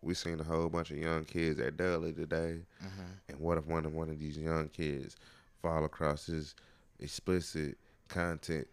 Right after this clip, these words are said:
Speaker 1: that these d-, adults are <laughs> talking about on this show? And they were like, "Look, I gotta, I had to hear this Keelan interview. I heard he was on the podcast. I had to hear this Keelan interview." So, like,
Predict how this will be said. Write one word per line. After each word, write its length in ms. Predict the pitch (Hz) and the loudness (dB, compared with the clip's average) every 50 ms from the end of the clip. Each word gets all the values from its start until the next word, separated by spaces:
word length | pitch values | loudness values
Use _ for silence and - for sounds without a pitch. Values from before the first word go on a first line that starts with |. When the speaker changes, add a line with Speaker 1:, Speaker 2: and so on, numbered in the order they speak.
| - - - _ _ | -16 -20 -20 _ _
Speaker 1:
that 140 | - 69 65 | -10 -6 -4
these 160 | 85 82 76 | -4 -4 -4
d-, 140 | - - - - - | -6 -12 -14 -8 -4
adults 560 | 78 78 71 78 90 95 80 - - - - | -4 -2 2 4 4 4 4 2 -4 -8 -6
are 100 | - 92 | -6 -6
<laughs> 60 | - | -2
talking 380 | - - 101 98 90 80 95 92 | 0 2 4 4 4 2 2 2
about 240 | 87 92 90 87 87 | 4 4 6 6 6
on 100 | 90 87 | 4 4
this 160 | 90 90 85 | 2 0 0
show? 400 | - - 113 104 92 82 67 67 - _ _ - - - - - - - - | 0 2 4 4 4 4 0 -4 -8 _ _ -20 -20 -20 -20 -20 -20 -18 -12
And 100 | 73 71 78 | -6 -2 -2
they 100 | 90 85 | 0 0
were 60 | 80 | 0
like, 160 | 71 69 69 71 | -2 -2 -2 -4
"Look, 240 | 80 85 76 - 80 | -4 -4 -4 -4 -4
I 80 | 90 | -6
gotta, 320 | 90 - 80 71 71 69 - - | -4 -4 -6 -6 -6 -8 -8 -6
I 80 | 80 87 | -4 -4
had 300 | 82 90 95 92 82 - | -2 0 0 0 0 -2
to 80 | 82 | -4
hear 160 | 80 85 82 78 | -4 -4 -2 -2
this 180 | 78 76 - | -2 -4 -6
Keelan 400 | - - 107 98 92 82 80 71 78 | -6 -2 0 0 0 0 0 -4 -6
interview. 420 | 78 73 69 67 71 71 71 67 69 | -8 -8 -10 -10 -10 -10 -10 -10 -10
I 100 | 73 80 | -10 -6
heard 280 | 90 92 92 87 82 | -2 0 2 2 2
he 140 | 85 87 87 | 2 0 0
was 140 | 82 73 - | -2 -2 -4
on 180 | 82 78 71 67 | -6 -6 -6 -6
the 40 | |
podcast. 640 | - - 104 92 76 80 78 - - - 80 73 - - | -6 -4 -4 -2 -2 -2 -4 -6 -6 -6 -10 -10 -10 -10
I 60 | 82 | -6
had 200 | 92 90 80 - | -6 -6 -4 -4
to 40 | 76 | -6
hear 140 | 80 76 62 | -6 -6 -8
this 120 | - - - | -8 -10 -4
Keelan 320 | - 107 98 85 76 71 | 0 0 2 2 0 -4
interview." 380 | 71 69 64 64 67 69 67 - - - - - - - - - - | -6 -8 -10 -10 -12 -12 -14 -14 -16 -20 -20 -20 -18 -18 -20 -18 -10
So, 180 | - - 85 82 | -4 -2 0 2
like, 400 | 82 82 78 78 73 71 65 | 4 4 4 4 4 2 -2